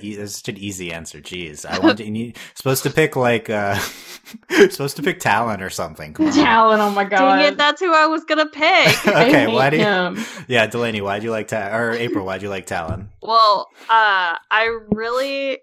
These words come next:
Speaker 3: enjoyed that all Marco had to say about him was that he was really big and he thinks Hekapu has a crush on him.
Speaker 1: <laughs> But only
Speaker 3: And
Speaker 1: for his body, yeah.
Speaker 3: But only for his body,
Speaker 2: That was
Speaker 3: yes.
Speaker 2: really good.
Speaker 3: <laughs> And then I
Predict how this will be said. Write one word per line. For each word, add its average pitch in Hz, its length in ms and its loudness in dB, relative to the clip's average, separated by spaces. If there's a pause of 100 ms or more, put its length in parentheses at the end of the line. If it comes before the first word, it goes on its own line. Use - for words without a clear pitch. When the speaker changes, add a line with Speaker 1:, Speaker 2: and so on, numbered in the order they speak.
Speaker 3:
enjoyed 208 680 0
that 180 240 4
all 226 560 2
Marco 233 360 2
had 233 160 0
to 214 60 -4
say 202 200 2
about 196 320 2
him 190 180 0
was 185 200 -2
that 180 260 2
he 208 160 0
was 190 240 -2
really 208 260 2
big 196 400 2
and 202 140 0
he 208 140 -2
thinks 202 300 -2
Hekapu 220 480 -2
has 190 140 -2
a 170 80 -6
crush 180 300 -2
on 143 180 0
him. 127 400 0
Speaker 1:
<laughs> - 340 -18
But - 120 -6
only 107 160 0
Speaker 3:
And 220 80 2
Speaker 1:
for 104 80 -4
his 92 120 -6
body, 85 440 -8
yeah. 82 100 -12
Speaker 3:
But - 180 2
only 254 260 0
for 269 180 0
his 220 160 -4
body, 180 460 -2
Speaker 2:
That 220 140 4
was 226 120 2
Speaker 3:
yes. 185 120 -4
Speaker 2:
really 214 220 -2
good. 190 300 0 (320)
Speaker 3:
<laughs> 294 520 2 (340)
And 240 120 0
then 247 320 4 (240)
I 233 540 2